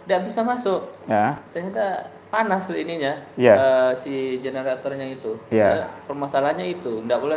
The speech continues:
Speaker 1: terlalu lama gitu.
Speaker 2: Iya, eh, memang gini, ketahanan turbin, sebenarnya tuh ada namanya, kalau kita bilang tuh no load test ya.
Speaker 1: Hmm.
Speaker 2: Perhatikan waktu dilakukan no load test tuh berapa lama dia bisa bertahan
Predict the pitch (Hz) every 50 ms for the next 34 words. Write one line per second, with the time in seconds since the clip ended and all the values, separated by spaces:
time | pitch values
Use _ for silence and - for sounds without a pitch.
0 | 156 160 156 151 151 151 156 156 156 151 135 117 110 110 110 113 120 120 107 101
1 | 101 101 - - - 214 - 120 120 120 117 117 117 117 117 113 113 113 110 117
2 | 127 151 175 170 160 143 135 160 160 151 127 - 147 - 147 143 147 143 135 160
3 | 139 120 107 117 165 165 156 156 - - - - - - - - - 139 131 147
4 | 170 170 196 170 151 151 160 156 139 135 135 135 143 151 156 151 143 117 76 98
5 | 110 - 135 131 131 131 135 139 127 127 123 139 151 147 143 156 147 139 123 135
6 | 131 131 139 135 - - - 156 139 - - 113 107 123 127 117 - 139 135 131
7 | 139 143 - 170 - 196 170 160 147 - 151 143 139 139 131 127 123 127 127 -
8 | 127 123 123 123 123 127 123 - - 127 - - 160 139 139 127 - 123 127 131
9 | 151 151 139 123 113 113 - 120 110 117 - - 113 107 101 101 95